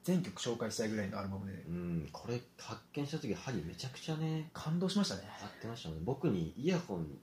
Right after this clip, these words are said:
Speaker 2: 両方させて、そのね、街歩きながら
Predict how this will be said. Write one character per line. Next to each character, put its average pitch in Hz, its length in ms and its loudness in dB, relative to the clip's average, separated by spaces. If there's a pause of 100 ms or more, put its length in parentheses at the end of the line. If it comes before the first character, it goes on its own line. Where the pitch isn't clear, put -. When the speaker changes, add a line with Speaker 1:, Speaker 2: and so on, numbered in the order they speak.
(120)
Speaker 2:
両 127 140 2
方 160 120 0
さ 165 140 -4
せ - 80 -6
て、 - 60 -12 (340)
そ 80 60 -10
の - 260 -12
ね、 120 220 -2 (100)
街 95 220 -2
歩 90 100 0
き 90 60 -2
な 90 80 -2
が 82 80 0
ら - 100 -6